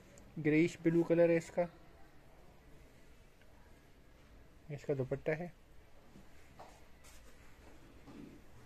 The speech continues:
इसकी जो cost है वो फ़ोर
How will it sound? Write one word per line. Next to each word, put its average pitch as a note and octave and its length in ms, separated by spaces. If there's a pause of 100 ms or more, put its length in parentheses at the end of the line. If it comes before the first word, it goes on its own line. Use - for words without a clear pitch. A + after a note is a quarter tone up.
(1600)
इसकी E3 240
जो D#3 120
cost D#3+ 340
है D#3+ 60
वो D#3 120
फ़ोर D#3 280